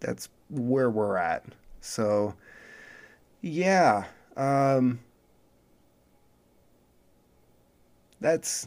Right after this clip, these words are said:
that was one heck of a rant, I guess. Um, <laughs> anyways, that, that should be about it for me today. Um,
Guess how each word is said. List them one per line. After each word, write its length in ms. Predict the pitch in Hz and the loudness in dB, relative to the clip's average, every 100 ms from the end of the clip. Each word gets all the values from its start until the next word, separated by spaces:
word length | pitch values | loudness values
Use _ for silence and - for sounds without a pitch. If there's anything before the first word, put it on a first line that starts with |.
| 113 | -4
that 140 | 143 | 0
was 160 | 190 139 | 0 2
one 180 | 156 147 | 0 0
heck 160 | 156 | -4
of 80 | 131 | -2
a 60 | 120 | -2
rant, 320 | 139 156 98 | 0 0 -2
I 120 | 101 | -2
guess. 640 | 117 131 113 - - - | 2 2 2 -2 -6 -2
Um, 460 | 135 139 135 135 120 - 117 - - - - - - - 226 | 4 6 6 4 0 -8 -12 -12 -16 -20 -20 -10 -8 0 0
<laughs> 1120 | 226 - - - - - - - - - - | 0 -2 -2 -4 -20 -18 -18 -18 -20 -18 -2
anyways, 560 | 180 165 131 113 117 | 4 6 6 6 4
that, 260 | 160 202 196 | 2 -2 -2
that 160 | 185 175 | -2 0
should 240 | 180 151 | -2 2
be 140 | 160 | 4
about 280 | 156 139 123 | 6 6 6
it 120 | 117 | 4
for 140 | - 113 | 2 0
me 200 | 113 110 | 2 2
today. 680 | - 104 107 107 107 107 - - | -2 0 2 2 2 -2 -8 -8
Um, 680 | 123 123 120 120 120 123 | -2 2 2 4 4 2